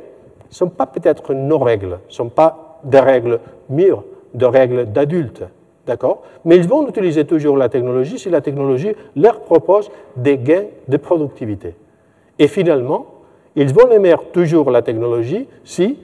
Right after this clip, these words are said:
et la technologie est, est un moyen de leur pro-, les engager, d'accord ? De les motiver à continuer à, dans ces cours. Là, on a toujours des problèmes parce que la culture, disons, nord-américaine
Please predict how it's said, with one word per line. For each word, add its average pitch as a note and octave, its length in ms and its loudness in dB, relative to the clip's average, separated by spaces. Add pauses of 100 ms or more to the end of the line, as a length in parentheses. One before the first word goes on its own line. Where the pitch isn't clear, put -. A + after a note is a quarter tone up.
(1040)
et D#3+ 280 0
la E3 180 4
technologie D3+ 460 2 (320)
est, C#3+ 140 0 (140)
est C#3 200 -4
un C3 40 0
moyen F3+ 400 4
de D#3+ 120 0
leur C3+ 220 0
pro-, G3 240 -4
les C3+ 220 2 (200)
engager, C3 540 2 (580)
d'accord ? B2 380 -4 (180)
De A#2+ 100 2
les B2+ 140 4
motiver C3 760 0 (100)
à B2 100 -2
continuer C3 580 -2 (360)
à, A2 500 0 (200)
dans B2+ 220 0
ces A2+ 180 -6
cours. F#2+ 300 -10 (800)
Là, G#3+ 460 2
on F3 120 4
a F3 80 4
toujours F3+ 300 4
des E3+ 100 4
problèmes C3 400 0
parce - 180 -2
que - 80 0
la D#3 140 2
culture, F3 520 0 (360)
disons, C3 380 0
nord-américaine D#3 880 2